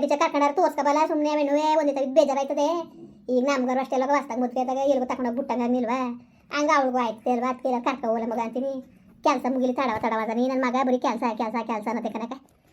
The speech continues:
ಏನ್ ನಿಗ ತಕೊಳಕಿಲ್ಲ. ಅಯ್ಯೋ, ಸುಮ್ಕಿರವ. ಅವನೇನು ಏನು ಬೇರೆ ರಂಗೆ ಚಂಗ್ಲ, ಒಳ್ಳೆ ಇದೆ ನಿನ್ ಮಗ, ಸುಮ್ಕಿರು.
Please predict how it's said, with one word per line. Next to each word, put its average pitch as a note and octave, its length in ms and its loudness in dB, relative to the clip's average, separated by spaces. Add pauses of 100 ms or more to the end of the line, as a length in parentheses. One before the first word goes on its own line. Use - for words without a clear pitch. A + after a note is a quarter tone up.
(120)
ಏನ್ B3+ 160 2
ನಿಗ B3+ 160 2
ತಕೊಳಕಿಲ್ಲ. A3 400 -4 (100)
ಅಯ್ಯೋ, C4+ 320 0
ಸುಮ್ಕಿರವ. C4 400 2 (500)
ಅವನೇನು C4+ 520 2
ಏನು B3 200 4
ಬೇರೆ B3 280 6
ರಂಗೆ B3 220 4
ಚಂಗ್ಲ, B3 280 4 (420)
ಒಳ್ಳೆ B3 260 6
ಇದೆ B3 100 4
ನಿನ್ B3+ 160 2
ಮಗ, A3+ 140 0
ಸುಮ್ಕಿರು. B3 360 0